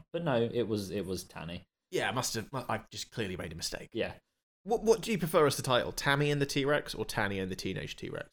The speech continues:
Speaker 2: Or would you go Tammy and the Teenage
Speaker 1: I think
Speaker 2: T-Rex?
Speaker 1: I would go with Tammy and the Teenage T-Rex. I quite, I think it's, um, there's a, I like the alliteration,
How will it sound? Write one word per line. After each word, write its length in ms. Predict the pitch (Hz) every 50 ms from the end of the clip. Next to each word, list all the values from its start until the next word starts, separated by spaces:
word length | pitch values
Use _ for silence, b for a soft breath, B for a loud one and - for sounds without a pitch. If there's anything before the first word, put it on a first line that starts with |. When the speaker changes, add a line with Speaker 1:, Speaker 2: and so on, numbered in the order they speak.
| _ -
Speaker 2:
Or 80 | 127 120
would 100 | 127 120
you 60 | 117
go 100 | 113 110
Tammy 400 | - - - 113 110 110 101 101
and 180 | 104 104 98 95
the 60 | -
Teenage 380 | - - 95 92 - - -
Speaker 1:
I 20 | - - 143 160
think 60 | 156
Speaker 2:
T-Rex? 140 | 277 240 202
Speaker 1:
I 40 |
would 100 | 165 160
go 80 | 160 160
with 180 | 143 147 - - _ _ _ -
Tammy 400 | - - 147 135 131 127 127 123
and 100 | 123 120
the 60 | 117
Teenage 500 | 120 - - 156 143 117 95 92 90 -
T-Rex. 640 | - - 87 85 85 82 - - _ - - - - _ _ _ _ _ -
I 40 | 113
quite, 280 | - - 135 120 101 - -
I 60 | 120 113
think 340 | - - 127 117 - -
it's, 400 | 120 113 - - - - - -
um, 440 | 117 110 107 107 104 104 101 101 98 - -
there's 120 | 117 107
a, 120 | 117 113 -
I 80 | 120 120
like 220 | 127 127 - 120
the 80 | 117 113
alliteration, 680 | 110 107 - - 110 110 104 104 - - - -